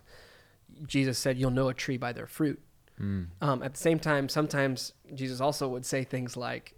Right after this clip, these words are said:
Speaker 1: you know, "They honor me with their lips, but their hearts are far from me." So sometimes the outward appearance looks like, "Wow, they must be a great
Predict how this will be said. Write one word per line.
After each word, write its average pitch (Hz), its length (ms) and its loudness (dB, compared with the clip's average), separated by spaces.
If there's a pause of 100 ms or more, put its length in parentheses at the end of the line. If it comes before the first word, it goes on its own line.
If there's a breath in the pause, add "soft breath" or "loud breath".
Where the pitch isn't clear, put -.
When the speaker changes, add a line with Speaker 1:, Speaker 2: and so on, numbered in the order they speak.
(100)
Speaker 1:
you 135 160 -8
know, 117 220 -8 (640 soft breath)
"They 127 360 0
honor 160 300 10
me 147 100 4
with 139 180 2
their 123 140 -6
lips, 151 300 0
but 123 120 -8
their 104 120 -6
hearts 131 340 0
are 120 60 -6
far 120 180 -6
from 147 240 2
me." 117 120 -2
So - 120 -10
sometimes 135 400 2
the 120 140 -8
outward 135 460 2
appearance - 760 2
looks 131 300 -2
like, 120 240 -8
"Wow, - 240 -6
they 143 80 -12
must - 180 -14
be - 80 -14
a - 80 -12
great 131 300 -8